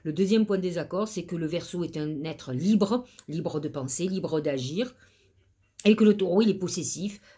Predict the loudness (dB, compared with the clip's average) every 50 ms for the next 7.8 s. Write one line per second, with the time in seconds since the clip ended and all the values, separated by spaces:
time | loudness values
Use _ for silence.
0 | _ -6 -6 -6 -4 -2 -4 -4 0 4 4 6 6 6 4 2 -2 -4 -6 -6
1 | -4 -4 -6 -6 -6 -8 -6 0 0 0 0 0 0 0 0 0 -2 -2 -4 -4
2 | -4 -4 -4 -4 -4 -4 -4 -4 -6 -6 -12 -20 -20 -20 -20 -20 -20 -20 -20 -20
3 | -20 -20 -20 -14 -2 0 0 0 0 -2 -2 -2 0 0 0 -2 -2 -4 -4 -6
4 | -4 -4 -8 -8 -6 -10 -8 -4 -4 -4 -4 -4 -6 -8 -8 -10 -8 -12 -12 -14
5 | -12 -4 -2 2 4 4 4 4 2 -6 -18 _ _ _ -8 -2 0 2 4 4
6 | 4 4 2 2 4 4 4 4 4 2 -2 -4 -4 -4 -6 -6 -6 -4 -8 -6
7 | -4 -4 -4 -2 -2 -2 -2 -2 -4 -6 -6 -8 -10 -10 -12